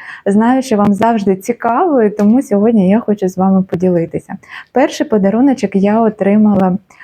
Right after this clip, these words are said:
ось, е, такі парфуми. Це Міс Діор. Зараз покажу вам їх. Мініатюрочка, п'ять мілілітрів, дуже зручно, а, до речі, ними користуватися. В мене,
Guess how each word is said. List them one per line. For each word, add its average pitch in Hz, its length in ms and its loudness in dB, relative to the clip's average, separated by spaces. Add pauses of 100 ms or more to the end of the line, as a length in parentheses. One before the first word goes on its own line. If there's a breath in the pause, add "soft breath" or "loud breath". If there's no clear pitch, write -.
(140 loud breath)
ось, 190 300 -4
е, 202 160 2
такі 208 280 -2
парфуми. 220 920 0 (100)
Це 202 460 0
Міс 214 520 2
Діор. 190 560 0
Зараз 190 380 -2
покажу 190 480 -4
вам 220 280 2
їх. 185 280 0 (760)
Мініатюрочка, 214 920 0 (380 loud breath)
п'ять 214 240 0
мілілітрів, 190 760 0
дуже 214 360 0
зручно, 196 680 0 (300 loud breath)
а, 180 460 -2
до 185 180 0
речі, 196 340 0
ними 196 240 4
користуватися. 185 880 -2
В 180 80 -6
мене, 220 480 2